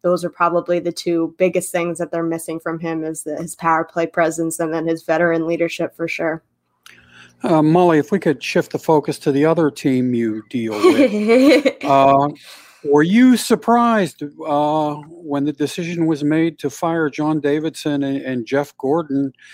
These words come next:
Speaker 2: And what do you think might change with,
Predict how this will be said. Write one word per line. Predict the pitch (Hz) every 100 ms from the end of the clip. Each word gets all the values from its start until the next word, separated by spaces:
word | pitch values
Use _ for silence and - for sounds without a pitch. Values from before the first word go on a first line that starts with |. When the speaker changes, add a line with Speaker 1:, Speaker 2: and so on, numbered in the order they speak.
| - _
Speaker 2:
And | 170 160 160 165 - 143 131
what | 165 214 -
do |
you | 185 190
think | 165 185 180 165 _ _ _ _ _ _ - 208
might | 143 156 -
change | - 156 165 135 117 - -
with, | 131 127